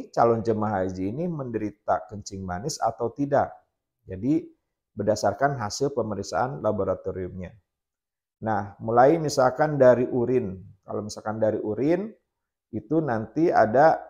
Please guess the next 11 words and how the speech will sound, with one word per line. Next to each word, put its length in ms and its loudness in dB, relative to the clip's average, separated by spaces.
eh, 320 6
glukosa 800 2
positif 480 -6
atau 480 -2
negatif. 480 -4
Nah, 160 -16
kalau 560 2
misalkan 560 -6
glukosa 480 -4
positif, 560 -2
berarti 640 -2